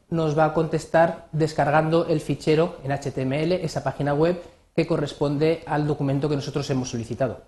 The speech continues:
Como una página web es un documento de texto, es un documento realmente muy pequeño que se carga y se,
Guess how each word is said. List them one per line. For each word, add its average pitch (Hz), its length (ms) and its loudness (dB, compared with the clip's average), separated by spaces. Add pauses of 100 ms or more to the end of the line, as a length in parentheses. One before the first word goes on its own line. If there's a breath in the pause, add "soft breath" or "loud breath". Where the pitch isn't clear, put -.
(460)
Como 131 220 2
una 147 140 2
página 151 260 2
web 170 260 4
es 170 160 -6
un 151 60 -2
documento 135 400 -2
de 139 100 0
texto, 180 520 0 (240 loud breath)
es 151 120 -2
un 170 80 2
documento 160 440 2
realmente 147 480 2
muy 139 160 0
pequeño 151 440 0 (400)
que 175 180 4
se 147 220 -4
carga 139 280 0
y 139 40 -2
se, - 120 -12